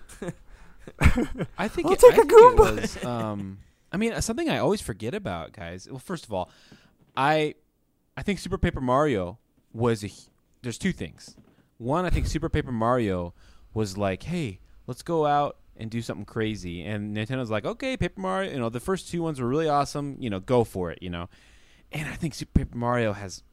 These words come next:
Speaker 2: a lot of faults. I, I would say it's my second to la-, to last favorite.
Speaker 3: Mm-hmm.
Speaker 2: Um, and, um, you know, I, I, it's kinda the same thing. I got really bored with that game, and it just didn't have a good system. And the character designs for the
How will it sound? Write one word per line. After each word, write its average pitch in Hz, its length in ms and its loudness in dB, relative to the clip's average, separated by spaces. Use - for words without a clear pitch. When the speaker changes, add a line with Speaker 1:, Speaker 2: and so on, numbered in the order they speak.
Speaker 2:
a 110 120 -8
lot 113 600 0
of 98 100 -6
faults. 87 500 -6
I, 107 120 -4
I - 180 -2
would 120 160 0
say 110 240 -2
it's 101 160 -6
my 98 140 -6
second 92 360 -12
to 92 60 -12
la-, 85 220 -8
to 82 280 -12
last 82 340 -12
favorite. 60 340 -12
Speaker 3:
Mm-hmm. 117 260 -4
Speaker 2:
Um, 82 340 -4
and, 104 320 -4
um, 92 320 -6
you 127 100 -6
know, 113 100 -2
I, 117 120 0
I, 113 160 -2
it's 113 180 -6
kinda 139 200 -4
the 113 40 -4
same 113 220 -4
thing. 117 160 -6
I 101 80 -4
got 95 220 -4
really 107 220 0
bored 101 260 0
with 90 100 -4
that 95 240 -4
game, 92 260 -6
and 87 100 -8
it 82 260 -12
just - 200 -18
didn't 104 200 -10
have 95 140 -10
a 92 60 -10
good 87 140 -12
system. 117 360 -8
And 95 120 -12
the 87 60 -16
character 123 540 -8
designs 107 540 -8
for - 160 -14
the 82 200 -12